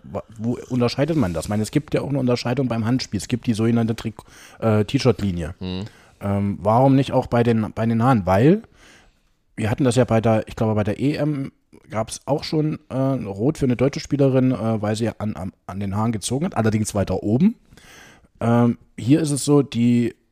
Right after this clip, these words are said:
Speaker 1: die Spielerin von Barcelona hatte sehr, sehr lange Haare, mehrere Zöpfe hinten
Speaker 2: Mhm.
Speaker 1: und die gingen wirklich bis zum unteren Rücken.
Speaker 2: Mhm.
Speaker 1: Und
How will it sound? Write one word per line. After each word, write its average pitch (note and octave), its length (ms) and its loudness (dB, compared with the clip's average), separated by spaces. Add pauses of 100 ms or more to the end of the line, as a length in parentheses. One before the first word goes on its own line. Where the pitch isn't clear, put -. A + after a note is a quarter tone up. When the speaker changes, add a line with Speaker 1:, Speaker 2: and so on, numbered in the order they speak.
Speaker 1:
die - 160 -4
Spielerin B2 580 2
von A2+ 140 0
Barcelona B2+ 680 2 (180)
hatte A2 400 -4
sehr, A#2 280 4
sehr A2 120 4
lange F#2 200 0
Haare, E2+ 300 -2
mehrere G#2+ 260 2
Zöpfe - 320 -2
hinten A#2+ 340 0 (140)
Speaker 2:
Mhm. G2+ 220 -8
Speaker 1:
und A#2 120 0
die A#2 80 4
gingen B2 220 4
wirklich B2+ 320 0 (800)
bis - 200 2
zum C3+ 220 2 (260)
unteren B2+ 360 4
Rücken. F#2+ 340 0 (160)
Speaker 2:
Mhm. F#2 220 -8 (340)
Speaker 1:
Und A2 460 2